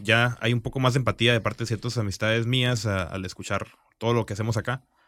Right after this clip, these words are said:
Pero realmente creo que todavía estamos en la punta del iceberg, no hemos llegado a la profundidad del, del desapego que a veces tenemos que hacer, perdernos de muchas cosas por,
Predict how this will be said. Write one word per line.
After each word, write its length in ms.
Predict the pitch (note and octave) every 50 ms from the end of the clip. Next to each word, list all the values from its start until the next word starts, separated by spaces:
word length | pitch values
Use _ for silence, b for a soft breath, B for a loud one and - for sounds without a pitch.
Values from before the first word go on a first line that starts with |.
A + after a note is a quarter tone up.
| b b b b b b b b b b b
Pero 220 | - B2 A#2+ A2+
realmente 1000 | A2 A#2+ A#2+ B2 B2 C3 C3 C3 B2 - D3 C#3+ C#3+ C#3+ C#3 C#3 C3+ C3+ B2+ B2 -
creo 140 | B2+ B2
que 100 | - D3
todavía 340 | B2 - C3+ B2+ B2+ C3 C3
estamos 320 | B2 - C3+ B2 B2+ B2 B2+
en 160 | A#2+ A2 G#2+
la 100 | G#2+ G2
punta 300 | G2 G#2+ G#2+ G#2+ B2 A#2+
del 180 | A2+ G#2 G2+
iceberg, 280 | G#2 G2+ F#2+ G2+ G2 G2+
no 100 | G#2 G#2+
hemos 160 | A2 A#2+ B2+
llegado 400 | A#2+ A2 G2 G2+ G2+ G#2+ A2+ A#2+
a 40 | A#2+
la 120 | A#2+ A2+
profundidad 580 | G2 A2+ G2+ - G#2+ G2+ F#2+ G2 G2 F#2+ G2 G#2
del, 540 | G#2 A#2 B2 A#2+ A#2 A2+ G#2+ G2+ G2 F#2 - _ _ _ -
del 440 | - - - - G#2 G#2 G2+ G2+ G#2
desapego 600 | G#2 A2+ G#2+ - G#2+ F2+ - A2+ A#2 B2 C3 A#2
que 80 | - A2+
a 40 | G#2
veces 220 | G#2 G2+ A2 A2+
tenemos 380 | - G#2+ G#2 G#2 G#2+ A2+ A#2 -
que 80 | -
hacer, 340 | A2+ - - A#2+ B2+ B2 B2
perdernos 480 | - - - G#2+ G2+ G2+ G#2+ A2 A#2+ A#2+
de 60 | A#2
muchas 240 | A2 G#2+ - A#2+ -
cosas 240 | - A#2 A2 B2 A2+
por, 160 | - -